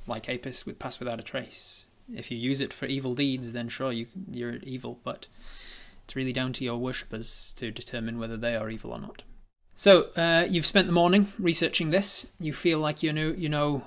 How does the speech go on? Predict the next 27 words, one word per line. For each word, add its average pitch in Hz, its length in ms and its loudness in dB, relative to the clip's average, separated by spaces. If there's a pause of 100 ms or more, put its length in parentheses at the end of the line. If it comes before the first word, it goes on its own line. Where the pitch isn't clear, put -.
(120)
uh, 147 280 -2 (200)
who, 156 380 2
who's 170 180 2
giving 156 200 2
you 151 120 -2
your 143 340 2
Pass - 220 -4
Without 143 220 0
Trace 151 300 -2
now. 160 160 -4 (580)
Uh, 147 240 4
what 160 120 0
do 160 40 0
you 151 60 2
want 151 140 -2
to - 140 -8
spend 156 260 2
the 151 60 2
rest 147 220 -2
of 151 120 -6
the, 147 280 2 (140)
the 147 140 -2
time 165 320 2
doing? 117 220 -4 (520)
Practicing - 480 2
your, 156 340 4
um, 156 300 0